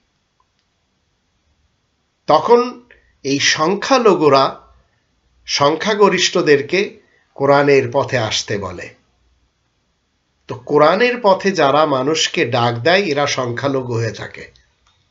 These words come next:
কারণ এরা সবাই পাঁচ নম্বর সূরা আল মায়েদা সাতষট্টি নম্বর আয়াতের উপর আমল করে, যেখানে আল্লাহ বলছেন, "ইয়া আইয়ুহার রাসূল, বাল্লিগ মা উনজিলা ইলাইকা মির রব্বিক।" হে রাসূল,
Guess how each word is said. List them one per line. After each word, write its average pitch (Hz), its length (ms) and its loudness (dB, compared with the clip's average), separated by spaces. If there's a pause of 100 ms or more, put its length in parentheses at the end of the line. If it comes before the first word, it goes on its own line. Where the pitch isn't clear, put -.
(920)
কারণ 147 300 2
এরা 147 220 2
সবাই 165 340 0
পাঁচ 151 320 -2
নম্বর 139 160 -2
সূরা 131 280 -2
আল 120 100 -2
মায়েদা 139 360 -2
সাতষট্টি 160 540 -6
নম্বর 143 260 -2
আয়াতের 120 300 -4
উপর 120 240 -6
আমল 120 240 -8
করে, 190 280 -2 (420)
যেখানে 139 340 -2
আল্লাহ 123 240 0
বলছেন, 156 380 -4
"ইয়া 135 160 -2
আইয়ুহার 127 400 -2
রাসূল, 131 640 -2 (1160)
বাল্লিগ 143 520 0
মা 135 160 2
উনজিলা 127 420 -2
ইলাইকা 120 480 -4
মির 107 180 -8
রব্বিক।" 98 520 -10 (1000)
হে 220 100 4
রাসূল, 165 520 -2